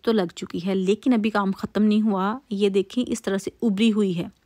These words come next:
हालांकि ये बारीक थी लेकिन स्टिल ये उभरी हुई है। तो इसका मैंने क्या किया है कि इनके जो सेक्शन थे ना राउंड राउंड जो बने हुए थे, उनको मैंने डिवाइड कर दिया, यानी कि उनको काट दिया। पहले वो एक दूसरे के साथ जुड़े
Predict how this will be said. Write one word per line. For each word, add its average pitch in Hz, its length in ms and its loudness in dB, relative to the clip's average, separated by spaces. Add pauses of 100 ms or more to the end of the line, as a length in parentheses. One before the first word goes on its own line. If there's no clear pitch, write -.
(300)
हालांकि 208 360 -2
ये 294 120 4
बारीक 226 480 2
थी 254 60 2
लेकिन 220 240 2
स्टिल 214 260 -2
ये 214 140 -2
उभरी 202 300 -2
हुई 202 200 0
है। 190 140 0
तो - 160 -12
इसका 269 240 -4
मैंने 277 180 0
क्या 208 200 0
किया 202 220 -4
है 202 60 -2
कि 226 160 -4
इनके 214 240 0
जो 240 100 -2
सेक्शन 233 420 -4
थे 262 120 -2
ना 330 180 0
राउंड 202 320 2
राउंड 202 240 0
जो 214 60 -2
बने 202 160 0
हुए 196 300 -2
थे, 208 80 -6 (400)
उनको 285 300 2
मैंने 220 340 2
डिवाइड 190 380 2
कर 185 160 0
दिया, 180 200 -2
यानी 196 220 0
कि 240 120 -4
उनको 214 220 0
काट 180 400 -2
दिया। 180 200 -4
पहले 208 300 -2
वो 254 100 0
एक 214 200 0
दूसरे 214 260 -2
के - 80 -10
साथ 220 180 -2
जुड़े 185 320 0